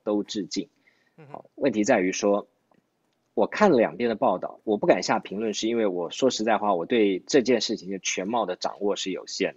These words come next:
Speaker 1: 的。
Speaker 2: 嗯。
Speaker 1: 但是无论如何，这件事情是可受公平之事，因为就像朱凯翔讲的，你对付我没有用，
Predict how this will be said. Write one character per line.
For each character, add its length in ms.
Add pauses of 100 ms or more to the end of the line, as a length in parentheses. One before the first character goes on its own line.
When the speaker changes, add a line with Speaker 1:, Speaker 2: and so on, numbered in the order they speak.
Speaker 1:
的。 80 (140)
Speaker 2:
嗯。 200 (420)
Speaker 1:
但 220
是 280 (180)
无 100
论 140
如 160
何， 280 (480)
这 140
件 140
事 140
情 260
是 280
可 220
受 160
公 240
平 240
之 200
事， 360
因 160
为 220 (640)
就 160
像 160
朱 100
凯 160
翔 180
讲 260
的， 100 (260)
你 140
对 160
付 180
我 120
没 120
有 160
用， 220